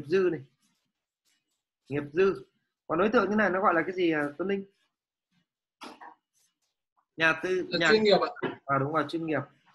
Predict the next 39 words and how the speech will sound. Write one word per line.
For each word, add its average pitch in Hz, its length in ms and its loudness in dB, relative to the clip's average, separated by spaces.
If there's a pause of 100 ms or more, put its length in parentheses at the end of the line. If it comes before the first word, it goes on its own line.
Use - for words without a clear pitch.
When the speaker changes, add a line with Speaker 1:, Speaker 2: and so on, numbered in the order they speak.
(280)
Speaker 1:
Vậy 185 260 2
thì 190 340 0 (600)
chuyên 214 160 0
nghiệp 214 160 6 (100)
thì 180 180 -2 (680)
hai 233 160 2
cái 233 100 0
đối 240 120 4
tượng 226 200 0
này 165 180 4
thì 170 80 0
đối 196 140 6
tượng 214 120 4
nào 165 140 4
thành 160 140 -2
công 202 160 4
nhanh? 214 340 4 (1900)
Speaker 2:
Nên 202 180 -2
là 175 120 4
chuyên 190 180 4
nghiệp 175 240 4
ạ. 135 120 0 (360)
Speaker 1:
Đúng 143 100 -2
rồi. 151 280 6 (960)
Chuyên 165 120 -4
nghiệp 165 180 0
nhanh. 160 180 0 (480)
Vậy 175 260 0
thì 170 340 2 (540)
chúng 190 160 -10
ta 214 160 6
có 202 140 2
cần 170 200 2
là 143 420 2
những 160 180 -8
con 202 140 -6
tàu 175 120 4
vàng 139 280 4
không? 160 160 -4